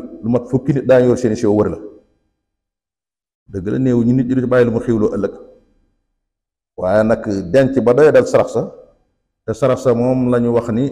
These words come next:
nii ak nii ak nii, te ngay wut ab yool di sakku tuyaaba ci bis bii nga xam ne bisu promotion la. Ku ci tuub, ñu jéggal la. Ku ci balu ak sa morom, sa morom baal la, suñ Boroom wéyee loola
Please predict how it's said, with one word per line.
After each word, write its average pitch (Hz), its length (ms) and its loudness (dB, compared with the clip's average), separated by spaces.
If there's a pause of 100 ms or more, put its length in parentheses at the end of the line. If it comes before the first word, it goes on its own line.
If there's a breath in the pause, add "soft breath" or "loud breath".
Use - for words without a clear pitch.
(140)
nii 117 320 -2
ak 120 140 -4
nii 120 260 0
ak 120 80 -4
nii, 123 320 -4
te - 80 -12
ngay 123 100 -2
wut 127 220 -4
ab 107 120 -6
yool 110 240 -2 (920)
di 101 140 -10
sakku 143 320 -2
tuyaaba 104 360 4 (600)
ci 120 100 -4
bis 127 160 0
bii 123 200 0
nga 135 100 2
xam 135 140 0
ne 120 40 0
bisu 120 180 -6
promotion 117 400 0
la. 202 100 -4 (1400)
Ku 147 100 -2
ci 147 180 0
tuub, 147 200 0 (1040)
ñu 117 140 0
jéggal 123 300 2
la. 90 100 -2 (1040)
Ku 143 100 -6
ci 139 120 -8
balu 143 220 2
ak - 220 -2
sa 131 100 0
morom, 120 240 2 (1080)
sa - 140 -10
morom 127 320 4
baal 113 180 4
la, 95 100 -2 (720)
suñ 127 300 -2
Boroom 123 240 2
wéyee 123 220 4
loola 101 300 4